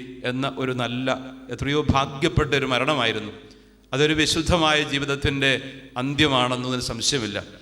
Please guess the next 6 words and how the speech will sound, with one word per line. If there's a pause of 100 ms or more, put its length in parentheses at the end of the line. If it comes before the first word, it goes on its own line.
(260)
അങ്ങനെ
വിശുദ്ധയായി (140)
ഈ
ഭൂമിയെ
ജീവിച്ച്, (480)
വിശുദ്ധിയിൽ